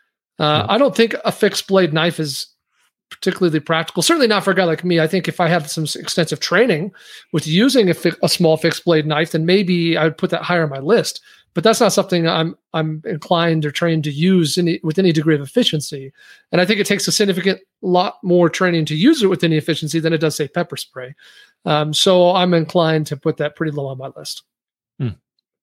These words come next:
Speaker 2: Well, that's why it is completely your right to, uh, have this opportunity to give us your responses.
Speaker 1: That's our
Speaker 2: Appreciate
Speaker 1: role.
Speaker 2: the, uh, explanation behind the logic there.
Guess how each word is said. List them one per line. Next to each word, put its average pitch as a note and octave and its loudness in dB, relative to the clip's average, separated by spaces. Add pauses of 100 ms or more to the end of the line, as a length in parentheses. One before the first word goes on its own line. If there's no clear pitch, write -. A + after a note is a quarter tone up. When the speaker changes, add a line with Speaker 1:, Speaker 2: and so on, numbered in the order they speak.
(1200)
Speaker 2:
Well, C#3 0
that's C3+ 0
why C3 2
it C3 2
is A#2+ 0 (200)
completely C#3 2
your C#3+ 2
right C#3 0 (260)
to, A#2+ 4
uh, A#2 2
have B2+ 0
this B2+ 2
opportunity B2+ 0
to A2+ -2 (100)
give C3 2
us - -2
your B3 2
responses. - -4
Speaker 1:
That's - -20 (440)
our - -20
Speaker 2:
Appreciate D3 2
Speaker 1:
role. C#3 0
Speaker 2:
the, A#2 0
uh, G#2 0 (140)
explanation A2+ -4
behind F#2+ -10
the F2+ -6
logic G2+ -4
there. F2 -4